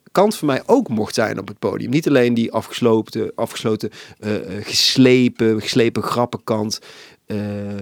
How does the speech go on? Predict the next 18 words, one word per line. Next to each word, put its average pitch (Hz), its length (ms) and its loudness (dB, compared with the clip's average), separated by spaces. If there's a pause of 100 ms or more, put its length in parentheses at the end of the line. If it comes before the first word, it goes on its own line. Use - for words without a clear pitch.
(920)
ja, 117 240 -8
berekenend 117 540 2
en, 110 200 -4
en, 110 160 -4
en 110 340 -4
minder 113 260 4
los. 123 300 4
Maar 123 180 -2
juist 135 460 2
ook 170 300 6
die 131 380 0 (540)
wat 131 260 0
echtere 123 840 2
persoonlijke 170 560 4
kant. - 320 -12
En - 100 -4
dat 151 120 2
mag 165 280 0